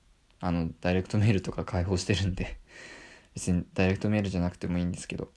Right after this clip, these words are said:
あの、まあ、絡んでくれたら、あの、答える時があるので、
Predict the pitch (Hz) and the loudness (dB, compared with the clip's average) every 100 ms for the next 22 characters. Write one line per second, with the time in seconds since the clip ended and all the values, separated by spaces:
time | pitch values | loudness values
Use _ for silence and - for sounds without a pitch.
0 | - - 87 87 82 78 58 - - 87 | -12 -4 -2 0 -2 -4 -6 -10 -6 -4
1 | 82 95 92 87 - 90 82 80 - - | -2 0 2 0 -2 -2 -2 -4 -4 -10
2 | _ _ _ - 62 62 - - 95 95 | _ _ _ -10 -8 -8 -10 0 2 4
3 | 87 95 95 90 90 87 85 - | 2 -2 0 2 2 0 -4 -8